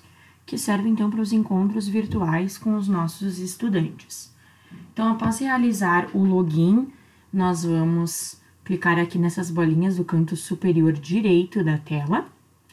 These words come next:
e vamos escolher a opção Google Sala de Aula. Nós vamos visualizar, então, nessa tela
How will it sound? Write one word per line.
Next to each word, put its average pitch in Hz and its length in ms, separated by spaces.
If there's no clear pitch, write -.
e 247 60
vamos 254 300
escolher 220 420
a 226 60
opção 220 480
Google 254 500
Sala 208 400
de 220 160
Aula. - 320
Nós 185 160
vamos 208 220
visualizar, 208 640
então, 208 320
nessa 196 380
tela 180 520